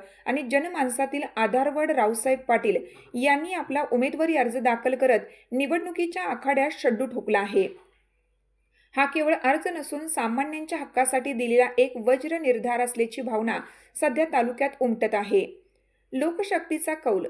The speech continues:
विकासाचा नवा चेहरा गेल्या अनेक वर्षापासून ढालगाव गटातील प्रत्येक पाड्यावर आणि वस्तीवर रावसाहेब पाटील नावाचे वादळ घोंगावत आहे.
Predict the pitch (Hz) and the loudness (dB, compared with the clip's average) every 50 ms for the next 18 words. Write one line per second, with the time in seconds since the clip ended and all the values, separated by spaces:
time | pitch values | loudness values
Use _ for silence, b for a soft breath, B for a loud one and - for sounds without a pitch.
0 | - - _ _ _ _ _ _ - 233 277 311 - 359 370 381 392 392 392 392 | -10 -14 _ _ _ _ _ _ -6 -4 -2 -2 0 0 -2 0 0 -2 -2 -2
1 | 403 381 339 269 285 302 302 - 302 285 277 294 294 254 277 277 294 285 - 240 | -4 -2 -2 -2 -2 -2 -2 -2 -2 -2 0 -2 -2 -2 -2 -4 -4 -4 -2 -2
2 | 240 277 311 - 285 262 247 240 247 262 247 254 254 247 269 277 285 247 226 208 | -2 -2 -4 -2 -2 -2 -2 0 -2 -2 -2 -2 -4 -4 -4 -6 -4 -2 0 0
3 | 214 220 269 302 294 277 240 262 247 240 254 254 269 262 - 233 226 - - 311 | 0 0 0 0 0 -2 0 0 0 0 0 -4 -4 -2 -2 -4 -4 -4 -6 -6
4 | 320 320 - - 269 240 226 233 233 226 202 - - - - 233 262 226 220 233 | -6 -4 -2 -2 2 2 4 4 4 2 2 0 -2 -4 -4 -2 0 0 0 0
5 | 226 - - 285 262 262 220 226 B B B B B B B 247 269 262 277 277 | 0 -2 -4 2 4 4 4 4 B B B B B B B 6 6 6 6 4
6 | - - 359 359 - 339 294 254 294 294 294 277 247 233 254 254 240 285 285 254 | 2 -4 -4 -2 0 0 0 0 -2 -2 -2 0 2 2 2 0 0 -2 -2 0
7 | 233 202 196 220 240 269 226 240 - 208 196 226 220 208 202 202 196 196 190 202 | 0 0 2 2 0 4 4 4 4 4 2 2 2 2 2 0 -2 -2 -2 -2
8 | 190 | -4